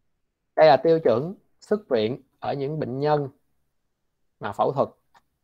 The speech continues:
thay khớp hoặc là kết hợp xương. Thì, à, tiên lượng để bệnh nhân có thể về nhà được không? Cái returning home này, à, thì nó,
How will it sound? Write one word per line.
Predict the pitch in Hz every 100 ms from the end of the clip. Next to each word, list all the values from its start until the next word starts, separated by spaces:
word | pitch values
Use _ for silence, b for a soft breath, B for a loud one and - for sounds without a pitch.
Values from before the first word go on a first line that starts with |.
| _ _ _ _
thay | 151 139
khớp | 170 202 208
hoặc | 107 113
là |
kết | 104 151
hợp | 151 -
xương. | 151 147 - _ _ _ _ _ _ _ _ _ _ _ _ _ _ _ _ _ _ _ _ -
Thì, | 151 143
à, | 135 131 131 135 139
tiên | - 190 185
lượng | 139 123 147
để | 127 165
bệnh | 139 151
nhân | 165 160
có | 190
thể | 151 143
về | 147 127
nhà | 123 120
được | 120
không? | 165 156 - _ _ _ _ _
Cái | 208
returning | 180 139 180 175 170 170
home | 165 165 160
này, | 151 123 120
à, | 120 117 113
thì | 110 127 113
nó, | 117 143 175 196